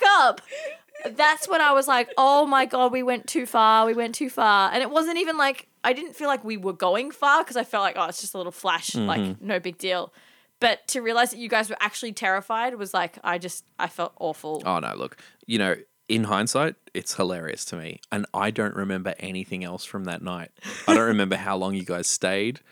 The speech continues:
Speaker 2: I don't remember what we did. I know tea would have been involved.
Speaker 1: We probably drank tea
Speaker 2: Yeah,
Speaker 1: and
Speaker 2: but,
Speaker 1: chatted.
Speaker 2: like, oh my God.
Speaker 1: Did we end up getting any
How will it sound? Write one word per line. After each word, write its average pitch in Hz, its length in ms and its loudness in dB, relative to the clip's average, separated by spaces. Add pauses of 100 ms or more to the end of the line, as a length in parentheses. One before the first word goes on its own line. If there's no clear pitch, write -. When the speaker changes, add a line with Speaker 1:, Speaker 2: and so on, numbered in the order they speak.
(400)
Speaker 2:
I 104 80 2
don't 113 160 4
remember 104 320 2
what 92 220 0
we 90 80 -4
did. 92 360 -6
I 101 120 -4
know 101 160 -2
tea 90 240 -4
would 82 160 -6
have 78 80 -16
been 67 140 -8
involved. 87 200 -2
Speaker 1:
We 240 100 0
probably 180 240 -4
drank 170 240 -8
tea 151 280 -10
Speaker 2:
Yeah, 156 240 -4
Speaker 1:
and 185 100 -12
Speaker 2:
but, 196 100 0
Speaker 1:
chatted. 165 120 0
Speaker 2:
like, 85 260 -2 (880)
oh 101 100 2
my 92 160 0
God. 85 360 -8 (100)
Speaker 1:
Did - 180 -10
we 480 240 4
end 480 160 0
up 277 60 -18
getting 214 540 -4 (440)
any 202 440 -6